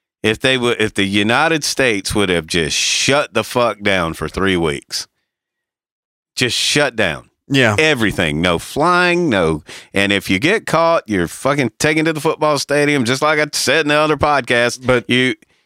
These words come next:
Speaker 2: but
Speaker 1: it
Speaker 2: that's, that's also wishful thinking. That's never gonna happen.
Speaker 1: I, I know, but that's the only way. When, I wouldn't say that's never gonna happen 'cause, uh, think of the next one that comes around that's killing motherfuckers.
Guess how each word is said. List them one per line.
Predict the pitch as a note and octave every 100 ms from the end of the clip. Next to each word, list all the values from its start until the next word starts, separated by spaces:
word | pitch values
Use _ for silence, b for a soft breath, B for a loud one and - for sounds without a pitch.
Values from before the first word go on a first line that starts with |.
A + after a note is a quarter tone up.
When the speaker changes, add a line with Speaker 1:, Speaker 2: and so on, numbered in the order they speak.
| _ -
Speaker 2:
but | C3+ C#3
Speaker 1:
it |
Speaker 2:
that's, | C#3 D3 - - -
that's | A#2+ A#2+ -
also | A#2+ A#2 A#2+
wishful | A2+ A2 G#2+
thinking. | A2 G#2
That's | G#2+
never | A#2 G#2+
gonna | G2+
happen. | G2+ G2 B2+ C#3
Speaker 1:
I, | C3+
I | D#3+
know, | F3 E3+ B2
but | A#2 A2+
that's | C3 D3 -
the | E3+ D#3+
only | C3+ C#3 C#3+ D3
way. | C#3+ C3+ A2 A2 G2
When, | C3+ C#3+ - _ _ _ _ -
I | C#3 D3
wouldn't | G#3 A#3+ G#3
say | G#3 G3
that's | D3+ C3
never | C3+ D#3 G3+
gonna | C#3 G#2+
happen | A2+ C3 C#3+
'cause, | D3+ B2
uh, | B2 b b -
think | E3 F#3
of | F3
the | D3+
next | D3 F3+ D#3
one | D3 A#2+
that | G#2+
comes | B2+ A2+
around | B2 A#2+
that's | G2+ G2+
killing | - E3+ D3+ G2+
motherfuckers. | F#2 E2 - E2+ D2 C2